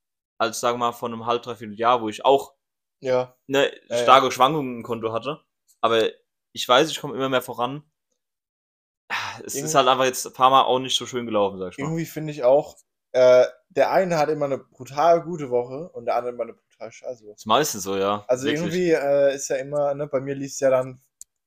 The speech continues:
Speaker 2: bis vor zwei Wochen eigentlich gar nicht. Das war ja ganz schlimm.
Speaker 1: Ja.
Speaker 2: Bei dir ohne Probleme.
Speaker 1: Ah, es war
Speaker 2: Jetzt
Speaker 1: so
Speaker 2: wieder
Speaker 1: geil.
Speaker 2: umgedreht.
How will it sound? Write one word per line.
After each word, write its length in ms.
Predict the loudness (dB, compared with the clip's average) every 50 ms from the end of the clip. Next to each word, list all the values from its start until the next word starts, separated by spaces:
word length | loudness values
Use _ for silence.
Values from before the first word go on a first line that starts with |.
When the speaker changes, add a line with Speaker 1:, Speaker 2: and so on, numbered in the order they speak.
| _ _ _ _
Speaker 2:
bis 180 | -14 -14 -14
vor 540 | -16 -6 -2 2 4 6 8 8 6 6 2 -6 _ _ _ _ _
zwei 280 | _ 0 2 2 4 4
Wochen 240 | 4 2 0 0 -6
eigentlich 300 | -4 -4 -4 -4 -6 -2
gar 240 | 0 0 0 0 -2
nicht. 300 | -6 -8 -10 -12 _ _ _ _ _ _ _ _ _ _
Das 120 | _ -4 0
war 120 | 2 2
ja 60 | 2
ganz 200 | 2 0 -4 -4
schlimm. 420 | -6 -8 -8 -8 -8 -10 -14 _ _
Speaker 1:
Ja. 140 | -8 -6 -2
Speaker 2:
Bei 100 | 0 0
dir 300 | 0 0 0 0 -2 -4 -6
ohne 200 | -6 -6 -6 -6
Probleme. 480 | -8 -8 -6 -4 -4 -4 -6 -8 -10 -12 _ _ _ _ _ _
Speaker 1:
Ah, 100 | -14 -12
es 140 | -12 -8 -8
war 80 | -8
Speaker 2:
Jetzt 80 | -8 -8
Speaker 1:
so 80 | -6 0
Speaker 2:
wieder 120 | 2 2
Speaker 1:
geil. 120 | 2 0
Speaker 2:
umgedreht. 420 | -2 -6 -8 -8 -8 -8 -8 -12